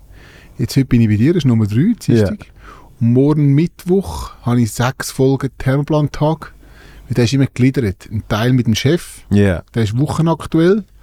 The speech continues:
Speaker 1: Und ein Teil mit Mitarbeitenden.
Speaker 2: Ja, das kannst du
Speaker 1: Und die
Speaker 2: vorproduzieren.
Speaker 1: Mitarbeitenden tust du vorproduzieren. Mache ich sechs Folgen morgen.
Speaker 2: Ja.
Speaker 1: Und nach den sechs Folgen habe ich noch einen Podcast am Bistrat mit Berto.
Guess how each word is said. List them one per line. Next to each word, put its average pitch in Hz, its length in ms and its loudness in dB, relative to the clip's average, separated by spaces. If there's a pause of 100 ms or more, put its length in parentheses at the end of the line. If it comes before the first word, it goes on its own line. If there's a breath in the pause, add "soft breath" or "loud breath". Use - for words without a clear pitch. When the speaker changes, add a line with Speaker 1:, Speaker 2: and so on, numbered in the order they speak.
(460 soft breath)
Speaker 1:
Und 110 160 -6
ein 110 100 -6
Teil 120 220 0
mit 127 160 2
Mitarbeitenden. 90 960 -4
Speaker 2:
Ja, 98 340 2
das 98 160 -6
kannst - 240 -4
du 98 60 0
Speaker 1:
Und 82 100 0
die - 40 -4
Speaker 2:
vorproduzieren. 117 320 0
Speaker 1:
Mitarbeitenden 135 580 -2
tust 113 120 -6
du - 40 -16
vorproduzieren. 120 500 -2
Mache 104 140 0
ich 110 80 -2
sechs - 400 -6
Folgen 175 420 0 (220)
morgen. 143 240 0
Speaker 2:
Ja. 82 160 -2 (880 loud breath)
Speaker 1:
Und 131 140 -2
nach 143 180 2
den 143 140 0
sechs 131 240 -2
Folgen 147 240 -2
habe 127 80 2
ich 127 60 0
noch 123 60 0
einen - 60 -10
Podcast 135 440 -2
am 120 80 -8
Bistrat 175 420 -2
mit 147 180 0
Berto. 208 560 -2